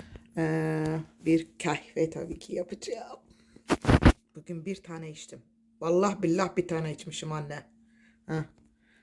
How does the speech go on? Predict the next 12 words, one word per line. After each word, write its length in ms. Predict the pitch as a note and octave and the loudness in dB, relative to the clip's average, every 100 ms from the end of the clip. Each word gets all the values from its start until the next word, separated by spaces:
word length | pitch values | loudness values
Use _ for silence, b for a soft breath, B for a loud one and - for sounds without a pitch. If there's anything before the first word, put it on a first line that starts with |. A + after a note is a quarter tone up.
| b - | b 2
O 80 | |
da 60 | F3+ | 4
Gamze'nin 440 | F3 F3+ E3 F3 | 6 4 6 6
evinde 340 | F#3 E3 E3 F3+ | 6 6 6 4
içtim. 280 | E3 D#3+ D#3+ | 4 -4 -4
Üçü 300 | E3+ - E3 | -4 -4 -2
bir 100 | D#3+ | 2
arada. 400 | D#3 D3+ D#3 A#3 - - - - - - _ _ - - - - - - b b - - _ - - - - C4+ - - - | 4 6 6 6 8 8 6 -8 -8 -8 _ _ -20 -20 -20 -20 -20 -20 b b -20 -20 _ -18 -14 -4 0 2 0 -2 -6
Sizi 260 | - C#3 - - | -6 0 0 0
şöyle 240 | B2+ C#3+ - | 2 4 2
koyayım. 500 | D3 C#3 C#3 D#3+ F#3+ - - - - | 2 4 6 4 -2 -6 -20 -20 -16
Ha. 80 | D#3+ | -10